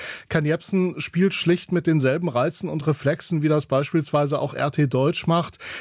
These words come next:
Er berichtet und spricht an, worüber die Medien, wie er selbst immer wieder gerne sagt, dann schweigen. Äh, er beteiligt sich zum Beispiel gerade auch an den Verschwörungen um Bill Gates,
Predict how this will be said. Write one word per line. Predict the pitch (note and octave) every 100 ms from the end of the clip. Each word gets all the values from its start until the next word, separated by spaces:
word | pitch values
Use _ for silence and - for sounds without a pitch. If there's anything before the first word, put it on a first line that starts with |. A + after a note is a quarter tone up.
| -
Er | D3
berichtet | D3 C#3 F#3 - F#3 F#3
und | D3+
spricht | - E3 D#3 -
an, | C3+ F3+ D#3+
worüber | D3 E3+ E3 D#3
die | A#2 A#2+ F3
Medien, | C#3+ E3 F#3+ F3 E3+
wie | D#3
er | D#3
selbst | C3+ C#3 D#3 -
immer | E3+ D3
wieder | D3+ D3
gerne | D3 D3 D3
sagt, | B2 C#3+ D3
dann | C#3 C3+
schweigen. | - C3 B2+ E3+ F#3 F3+ - - - -
Äh, |
er | E3 D3 C#3
beteiligt | C#3+ C#3+ A#2+ D3 F#3 -
sich | F3 -
zum | -
Beispiel | C#3 B2 D#3 -
gerade | D3 C#3+ A#2 C#3+ D3+
auch | C#3 -
an | D3
den | D3
Verschwörungen | C#3 C3+ - C#3+ E3 E3 D#3+ E3+
um | D#3+ C#3
Bill | C3+ C#3
Gates, | C3 C3 D#3+ F3+ -